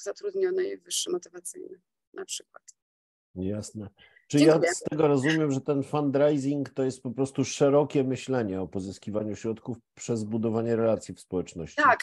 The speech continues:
Speaker 1: jeszcze na przykład nie powiedziałam czymś takim, jak jest na przy-, jak jest, e, Funny Money. To jest taki program, który instaluje się na komputerze. Jak się robi zakupy, to z Funny Money część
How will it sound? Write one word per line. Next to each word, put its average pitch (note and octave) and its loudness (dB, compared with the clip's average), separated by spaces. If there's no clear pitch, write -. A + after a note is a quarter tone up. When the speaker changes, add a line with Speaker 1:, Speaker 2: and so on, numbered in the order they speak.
Speaker 1:
jeszcze C#4+ 2
na D4 6
przykład D4 0
nie D4 -2
powiedziałam C#4 2
czymś B3+ -4
takim, A#3+ -2
jak A#3 -6
jest - -2
na G#3+ -6
przy-, - -10
jak A3 2
jest, A3+ 2
e, G#3+ 6
Funny B3 2
Money. F3+ 2
To A3 -6
jest - 0
taki - -4
program, A3 4
który G#3 -2
instaluje G#3+ 0
się G3+ -2
na F#3+ 2
komputerze. G#3 -2
Jak A3 -2
się A3+ -4
robi G#3+ -6
zakupy, A#3+ 0
to G#3+ 6
z - 4
Funny A#3+ 2
Money A#3+ 2
część - -4